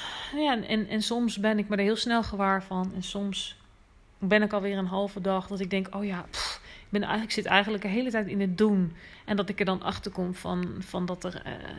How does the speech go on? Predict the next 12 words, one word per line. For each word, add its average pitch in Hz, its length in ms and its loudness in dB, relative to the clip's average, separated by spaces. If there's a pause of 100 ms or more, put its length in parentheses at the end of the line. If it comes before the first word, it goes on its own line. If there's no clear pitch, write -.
ja, 247 180 -2
dat 196 180 -2
er 190 80 -6
toch 190 320 -6
ook, 190 320 -4 (200)
eh, 185 180 -4 (140)
criticus 277 560 2
achter 180 300 -2
zit. - 480 -6
En 196 120 2
een 196 160 2
moeten. 208 540 0